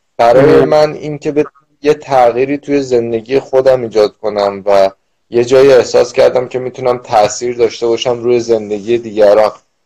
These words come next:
Speaker 1: مخصوصاً
Speaker 2: مهم.
Speaker 1: خب، به، برام مثلاً خیلی این داستان پیش اومد که مثلاً اومدن به من گفتن که مثلاً، اه، شاید اصلاً برای خود من مثلاً قابل باور نبوده اینو، ولی مثلاً اومدن بهم گفتن که مثلاً تو زندگی ما رو تغییر دادی.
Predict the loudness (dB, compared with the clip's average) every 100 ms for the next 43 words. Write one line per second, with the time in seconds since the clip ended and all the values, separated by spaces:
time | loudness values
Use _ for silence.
0 | _ -6 -2 0 2 4 2 2 2 4
1 | 2 -2 _ _ _ _ -2 0 2 -2
2 | -2 0 0 0 0 2 0 0 2 2
3 | 2 0 -4 -4 -10 -12 -8 -2 -2 -2
4 | -2 -2 0 0 2 0 -2 _ _ -8
5 | -2 0 2 2 2 0 0 -2 -6 -6
6 | -4 -4 -2 -2 0 0 2 0 -2 -12
7 | _ _ -6 -2 -2 -4 _ 0 2 2
8 | 2 0 2 2 2 0 0 0 0 -2
9 | -2 -2 0 2 2 2 2 2 4 4
10 | 4 0 0 -4 -6 -2 -2 -2 -6 -2
11 | -2 0 0 -2 -4 -6 -8 -10 -10 -8
12 | -6 -6 -8 -6 -4 -4 -6 -6 -4 -2
13 | -2 0 2 2 0 -10 -6 -6 -6 -12